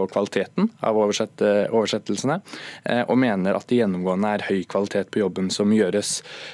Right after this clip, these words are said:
Hun synes det er betryggende å se at de har høy yrkesstolthet, og mener det er viktig å høre på de innspillene som kommer, da. Eh, men samtidig så understreker hun, eh, at det, det er Broadcast Text Interna-, International, unnskyld, leverer altså best av de,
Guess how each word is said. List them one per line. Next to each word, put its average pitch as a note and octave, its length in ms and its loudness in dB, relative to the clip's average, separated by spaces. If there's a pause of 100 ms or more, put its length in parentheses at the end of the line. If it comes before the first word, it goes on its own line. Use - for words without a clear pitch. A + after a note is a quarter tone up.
(100)
Hun B2+ 120 2
synes G#2+ 360 0
det G#2+ 120 0
er G#2 80 0
betryggende G#2+ 560 -2
å - 120 -6
se G#2 200 0
at - 200 -6
de G2+ 220 -2
har G2 260 -2
høy G2 440 0
yrkesstolthet, G#2 800 -2
og C#3 100 2
mener G#2 200 2
det G#2+ 100 2
er A#2 60 -6
viktig - 360 -4
å G#2 80 -8
høre G2 240 -2
på G2+ 120 -6
de G#2+ 120 -2
innspillene F#2 320 -6
som - 160 -8
kommer, G#2 220 0
da. - 100 -4 (540)
Eh, A2 420 0
men A2+ 160 2
samtidig G#2 400 0
så - 160 0
understreker F#2+ 560 -4
hun, G#3 220 4 (420)
eh, A2 300 0
at G#2+ 140 -2 (120)
det, A2 560 2
det A2 80 2
er A2+ 60 2
Broadcast G#2 500 -2
Text - 320 -6
Interna-, G#2 320 -2 (140)
International, A2+ 480 0
unnskyld, D#3+ 380 0 (100)
leverer G#2+ 400 4
altså G#2+ 240 0
best - 400 -2
av G2+ 140 2
de, G2 260 2